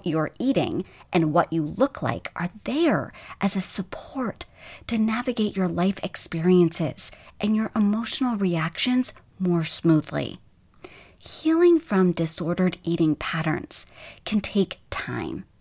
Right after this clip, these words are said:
I have supported my one-on-one clients over the past decade in moving through three somatic eating healing phases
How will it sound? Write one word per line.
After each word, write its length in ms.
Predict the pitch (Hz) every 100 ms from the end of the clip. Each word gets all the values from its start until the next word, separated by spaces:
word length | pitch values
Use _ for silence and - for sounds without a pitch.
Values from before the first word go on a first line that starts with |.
| - - - - - -
I 120 | 240
have 180 | 277 339
supported 520 | - 214 - 196 175
my 160 | 175 170
one-on-one 580 | 156 180 202 202 185 165
clients 420 | - 160 143 -
over 160 | 160 180
the 120 | 175
past 500 | - 170 - - 147
decade 560 | 185 175 - 151 123 -
in 220 | 185 185
moving 300 | 233 262 277
through 320 | - 190 160
three 520 | - - 214 254 294 311
somatic 640 | - 190 170 160 196 -
eating 320 | 180 170 165 -
healing 460 | - 175 160 165
phases 640 | 160 160 151 131 98 -